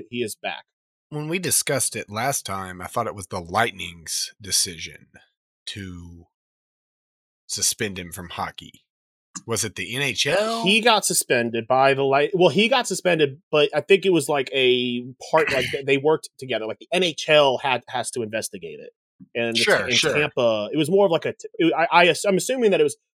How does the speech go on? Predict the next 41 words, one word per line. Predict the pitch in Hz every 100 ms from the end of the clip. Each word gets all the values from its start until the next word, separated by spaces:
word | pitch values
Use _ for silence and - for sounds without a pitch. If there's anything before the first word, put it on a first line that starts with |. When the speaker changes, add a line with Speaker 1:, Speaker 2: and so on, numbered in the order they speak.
| -
Speaker 1:
Tampa | 190 202 175
suspended | - 139 - 156 151 143 123
him | 127 127 123 123
at | 127 127 -
the | 131 120 117 113 110
request | 110 - 127 117 -
of | 113
the | 113
N | 107
H | 104 131
L. | 196 240 -
I, | 135 135
I | 147
don't, | 156 -
I | 147
don't | 156 151
know | 135 127 120
the | 120 123
inner | 123
workings. | 107 104 - 110 101
I'm | 117 120
just | 120
going | 127 120
off | 113
of | 110 104 _ _ -
the | 127
N | 139 139
H | 120 -
L | 131 127
released | 113 107 107 104
a |
statement | - 107 98 -
today, | 185 - - _ _ _ _ _
um, | 104 95 92 90
or | 101 104
yesterday | 104 - 98 95 92
about | 101 98 -
the |
situation. | - - 95 80 76 87
So, | 87 - 90 80 _ _ - - - -
um, | 107 98 95 95